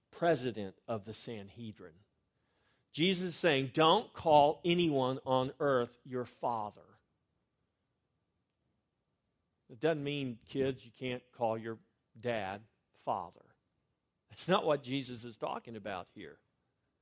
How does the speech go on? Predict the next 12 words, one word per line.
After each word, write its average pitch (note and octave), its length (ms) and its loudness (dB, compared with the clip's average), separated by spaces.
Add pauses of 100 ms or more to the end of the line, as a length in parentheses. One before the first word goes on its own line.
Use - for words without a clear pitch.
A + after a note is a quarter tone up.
(440)
He's C#3 160 -8
talking A3 360 8
about E3 380 8
a D3+ 60 0
position D3+ 640 4
that C#3 160 -4
man F3 340 2
created D#3+ 840 4
as C#3+ 200 2
an C3+ 80 -6 (240)
exalted D#3+ 720 4
place D#3 640 2